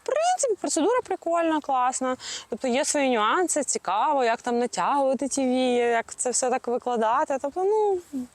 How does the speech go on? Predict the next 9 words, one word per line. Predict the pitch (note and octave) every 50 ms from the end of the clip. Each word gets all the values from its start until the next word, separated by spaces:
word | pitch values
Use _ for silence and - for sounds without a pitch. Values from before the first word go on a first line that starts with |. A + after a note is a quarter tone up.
| _ _ _ _ _ _ _
прикольно. | - A#3+ - - A#2+ A#2 - - - _ _ - - F3+ D#3 - - - - - - - - - - - - - - - - - - - - _ - -
Тобто, | D#4 B3 - F4+
ну, | F#4+ F#4+ E4
це | B3+ - F4+ E4+
цікаво. | - - - - D3 C3+ C3 B2+ C#3 C#3 C#3+ - - - - -
А | - G3+
ще | - - C4+
в | C4
манікюрі, | C#4 D4 C#4+ C4+ - - - G#3+ A#3 B3+ D4 C#4 C4 B3+